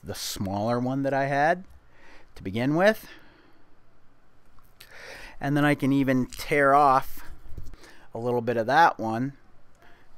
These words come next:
to make it get smaller. So each time I take it and just tear about half of it off,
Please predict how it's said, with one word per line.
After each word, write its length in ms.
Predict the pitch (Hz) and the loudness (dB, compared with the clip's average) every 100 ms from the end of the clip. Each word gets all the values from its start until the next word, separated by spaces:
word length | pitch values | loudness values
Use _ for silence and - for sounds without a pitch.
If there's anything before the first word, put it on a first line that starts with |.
| - - | -18 -16
to 100 | - | -10
make 240 | 117 123 - | -8 -4 -2
it 200 | 190 - | -2 -2
get 200 | 120 - | -4 -4
smaller. 640 | - 101 95 82 76 - | -6 -6 -6 -8 -10 -12
So 220 | - - | -12 -10
each 240 | 101 107 - | -10 -8 -8
time 320 | 120 110 113 | -4 -4 -2
I 80 | 101 | -4
take 340 | - 113 110 | -4 -6 -6
it 160 | 139 143 | -8 -8
and 180 | 113 104 | -10 -12
just 200 | 95 - - | -12 -14 -14
tear 520 | - 110 110 127 131 - - - - - - - - - | -8 -4 -2 -2 -2 -4 -6 -6 -6 -6 -6 -8 -6 -4
about 240 | - 104 - | -2 -2 -4
half 360 | - 120 117 | -2 0 0
of 120 | 127 117 | -2 -2
it 80 | |
off, 460 | 117 135 175 190 - | 0 2 2 0 -10